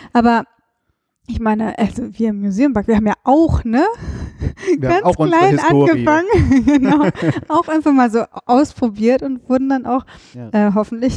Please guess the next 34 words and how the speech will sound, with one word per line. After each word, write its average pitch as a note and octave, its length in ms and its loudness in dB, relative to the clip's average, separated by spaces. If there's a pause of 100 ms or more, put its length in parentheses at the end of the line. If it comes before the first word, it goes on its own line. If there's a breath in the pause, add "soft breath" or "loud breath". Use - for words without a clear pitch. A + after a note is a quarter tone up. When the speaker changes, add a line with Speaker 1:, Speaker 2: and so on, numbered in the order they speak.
(180)
Speaker 1:
<laughs> A3+ 140 0
immer, G#3+ 320 0
immer G#3+ 280 0
besser. G#3 280 -4 (260 loud breath)
Nee, D4 240 4
aber B3 100 2
ich C4 100 2
meine C#4 200 2
nur, C4+ 100 2
das B3+ 140 -2
ist C4+ 140 -6
halt C4+ 180 -2
irgendwie C4 380 -4
auch, A#3+ 200 -4 (220)
ähm, A3+ 480 -4 (640 soft breath)
warum C4+ 260 2
soll C#4 160 2
man D4 360 0
gleich C4 240 0
von C4+ 80 0
Anfang B3+ 340 -2
an B3+ 380 -2
mit A#3 100 0
einem B3 160 2
riesen C4 400 0
Equipment, D4+ 540 -2
einem A#3+ 160 0
riesen C4+ 360 0
Team C#4+ 300 -2
da A3 200 0
auffahren G#3 760 -2
und, A#3+ 480 -2 (140)
äh, A#3 260 4
f-, - 160 -6